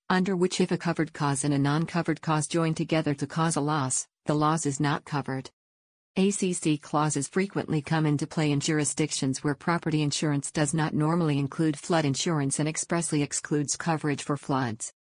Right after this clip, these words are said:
The classic example of how A C C clauses work is where a hurricane hits a building with wind and flood hazards at the same time.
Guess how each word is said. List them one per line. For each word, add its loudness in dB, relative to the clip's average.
The 0
classic 0
example 0
of -2
how -2
A 2
C 0
C 0
clauses -2
work -2
is -2
where 0
a 0
hurricane 0
hits 0
a 2
building 2
with -2
wind 2
and 0
flood 0
hazards 0
at -2
the -4
same 0
time. -4